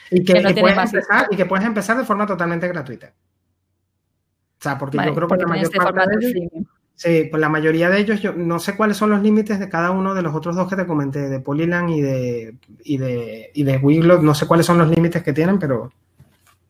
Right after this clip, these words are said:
Speaker 1: creo que te valen perfectamente.
Speaker 2: Vale. Ok. ¿Qué otras, mm, qué otros consejos nos puedes dar a este respecto o generales de seo para,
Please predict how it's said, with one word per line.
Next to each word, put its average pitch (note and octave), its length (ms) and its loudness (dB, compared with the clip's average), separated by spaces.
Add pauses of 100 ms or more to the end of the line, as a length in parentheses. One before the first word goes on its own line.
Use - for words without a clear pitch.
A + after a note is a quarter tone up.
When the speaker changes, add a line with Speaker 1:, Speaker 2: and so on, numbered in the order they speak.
(120)
Speaker 1:
creo C3 160 -6
que C#3 60 0
te C3+ 100 -2
valen C3+ 240 2
perfectamente. B2+ 640 -6 (1400)
Speaker 2:
Vale. G#3+ 520 0 (640)
Ok. G#3 240 2 (720)
¿Qué C4+ 720 6 (160)
otras, B3 840 -2 (460)
mm, A3 600 -4
qué A#3 180 -2
otros C#4 160 2
consejos C4+ 340 0
nos B3+ 140 -2
puedes A#3 280 2
dar A3+ 160 4
a A3 60 4
este A3 180 -2
respecto A3 560 0
o G#3+ 140 4
generales G3+ 580 2
de G3 120 0
seo G#3+ 420 0 (140)
para, F#3 240 -2